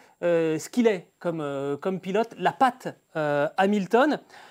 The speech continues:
Euh, eh ben, je te propose de, de, de commencer. Quelle est pour toi,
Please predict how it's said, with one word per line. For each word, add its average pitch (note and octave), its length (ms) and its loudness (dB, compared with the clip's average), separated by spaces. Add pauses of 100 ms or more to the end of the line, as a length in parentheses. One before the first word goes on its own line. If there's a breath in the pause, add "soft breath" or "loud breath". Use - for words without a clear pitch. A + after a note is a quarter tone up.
(160 loud breath)
Euh, F3+ 1400 2
eh E3+ 80 -8
ben, D3 140 -4
je C#3 100 -12
te - 60 -12
propose E3+ 400 -2
de, D#3 400 -4
de, F3+ 140 0
de F3 260 -2
commencer. A3+ 480 0
Quelle C#4 220 2
est D#4 80 -4
pour - 240 -6
toi, B3+ 340 0